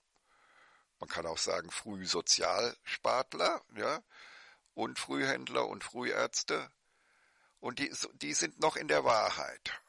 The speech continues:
Aber dann ab der Erfindung spätestens des Ferntauschhandels, also eigentlich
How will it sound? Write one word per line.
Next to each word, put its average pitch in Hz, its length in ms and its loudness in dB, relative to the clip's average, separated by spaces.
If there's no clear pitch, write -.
Aber 131 240 -2
dann 131 260 -2
ab - 260 0
der 135 160 2
Erfindung 139 680 -4
spätestens - 680 -2
des 117 160 -2
Ferntauschhandels, 139 1600 0
also - 240 -6
eigentlich 120 720 -2